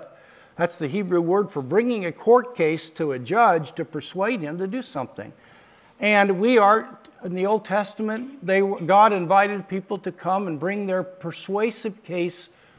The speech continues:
to God that he might answer the prayer.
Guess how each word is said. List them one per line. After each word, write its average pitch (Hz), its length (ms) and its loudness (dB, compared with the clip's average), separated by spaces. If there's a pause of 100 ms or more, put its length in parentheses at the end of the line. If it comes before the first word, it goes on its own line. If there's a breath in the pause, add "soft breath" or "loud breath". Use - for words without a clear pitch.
(220 soft breath)
to 175 80 -4
God 139 560 -2
that 151 200 -6
he 156 120 -4
might 147 240 -4
answer 123 360 -12
the 170 100 -10
prayer. 240 520 -4